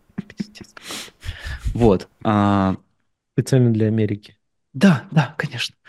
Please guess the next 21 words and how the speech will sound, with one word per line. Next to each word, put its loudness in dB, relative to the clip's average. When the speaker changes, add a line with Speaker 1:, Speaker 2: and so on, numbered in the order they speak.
Speaker 1:
Потом, 2
а, -4
как -6
оказалось, 0
менеджер, 2
а, -6
просто -4
уволилась 2
или 2
ещё 0
что-то -12
такое. 0
Мне 4
присвоили 2
нового 2
менеджера -4
через -4
месяц 2
там 2
или 2
сколько-то. -2